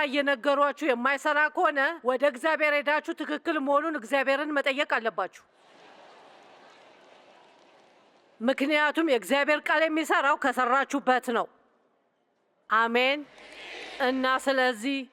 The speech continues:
ሁሌም እንደምለው ነቃፌ እስከሚደክም ድረስ እገስጸዋለሁ። ነገር ግን አሁንም ተመሳሳይ ችግሮች ነበሩኝ። ወደ እግዚአብሔር ሄድኩና «ችግሩ ምንድን ነው?» አልኩት። እግዚአብሔርን መጠየቅ አለብን፣ ግን መዘጋጀት ይኖርባችኋል፣ ምክንያቱም ይመልስላችኋል።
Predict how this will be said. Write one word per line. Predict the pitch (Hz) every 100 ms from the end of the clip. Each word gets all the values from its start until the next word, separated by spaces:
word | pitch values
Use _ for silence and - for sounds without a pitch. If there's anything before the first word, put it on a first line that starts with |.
| _ _ _ _
ሁሌም | 302 339 320 302
እንደምለው | 285 254 269 277 277 262 294
ነቃፌ | 240 - 269 262 294
እስከሚደክም | 262 - 269 262 269 262 285
ድረስ | 247 247 285
እገስጸዋለሁ። | - 262 254 381 320 269 214 180 156 -
ነገር | 240 262 302 294
ግን | 294 311
አሁንም | 277 262 302 294
ተመሳሳይ | 285 262 294 277 285
ችግሮች | 277 254 302 -
ነበሩኝ። | 277 233 226 214 180 _
ወደ | 220 262 240 262
እግዚአብሔር | 262 233 302 294 302 294 269
ሄድኩና | 262 277 262 - 330 294 277 240 233 247 294 311 - _ _ _ -
«ችግሩ | 302 226 - 294 339 359 285 285 311 302 _
ምንድን | 233 294 277 277 302
ነው?» | 294 311
አልኩት። | 320 262 - 220 - _ _ _ _ _ _ _
እግዚአብሔርን | - 190 240 285 302 320 339
መጠየቅ | 285 294 262 330 349
አለብን፣ | 311 277 254 247 226
ግን | 311
መዘጋጀት | 294 247 254 254 247 302
ይኖርባችኋል፣ | 330 302 254 - 240 247
ምክንያቱም | 226 247 285 269 381 440
ይመልስላችኋል። | 415 427 440 339 233 - 190